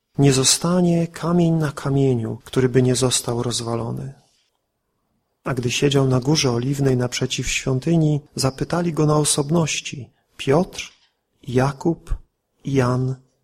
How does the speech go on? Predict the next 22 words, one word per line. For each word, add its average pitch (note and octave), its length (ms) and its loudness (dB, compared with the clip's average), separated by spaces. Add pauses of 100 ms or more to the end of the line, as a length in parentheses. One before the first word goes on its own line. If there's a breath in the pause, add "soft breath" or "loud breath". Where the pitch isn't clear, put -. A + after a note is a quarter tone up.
(400)
i G3 120 -2
Andrzej: C3 680 -4 (1080)
„Powiedz A3+ 400 0
nam, E3 240 0 (120)
kiedy A3 400 0
to B2+ 140 -2
nastąpi? A#2 800 -6 (1200)
Jaki C3+ 440 -4
będzie D3+ 320 0
znak, G3 520 0
gdy C3 140 -2
to - 140 -4
wszystko - 520 -4
będzie B2+ 300 0
się C#3 140 -4
spełniać?” B2+ 800 -4 (1200)
Wtedy - 300 -2
Jezus G3 520 0
zaczął D3 380 0
do C3+ 140 2
nich B2 260 -2
mówić: - 560 -8